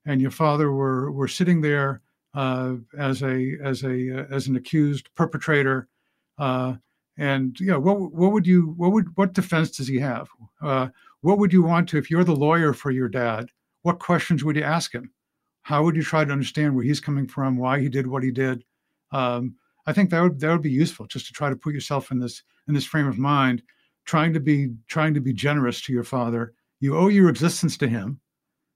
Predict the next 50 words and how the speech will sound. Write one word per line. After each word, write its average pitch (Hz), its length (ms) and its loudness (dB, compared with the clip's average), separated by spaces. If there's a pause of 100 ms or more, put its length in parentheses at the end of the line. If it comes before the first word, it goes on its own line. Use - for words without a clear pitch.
(100)
Uh, 131 400 0
so 139 240 0
even 156 220 4
if 139 100 0
he 151 100 0
was 131 140 0
a 120 40 -4
bad 143 260 0
father, 139 460 0
at 127 60 -6
least - 380 -6 (320)
you 139 120 2
have 151 200 2
your 156 200 4
life. 131 440 -2 (380)
And 135 460 0 (380)
yeah, 147 220 0
what 160 340 -2
can 185 140 6
you 175 140 6
do? 143 280 2
How 139 200 -2
can 160 180 -2
you 143 160 2
learn? 127 580 2 (120)
What 156 180 0
can 151 140 0
you 120 140 2
learn 113 420 -2 (460)
to 131 120 -4
try 131 240 -2
to 123 100 2
appreciate 123 500 -2
him? 101 160 -6 (420)
Try 170 140 2
to 175 60 2
put 175 180 2
yourself 135 320 -2
in 127 60 0
that 127 180 -2
frame 113 200 -4
of 98 60 -8
mind. 120 360 -4 (560)
And 160 80 0
if 175 80 0
you 180 80 6
have 170 100 2
a 165 40 2
good 185 220 2
father, 147 480 2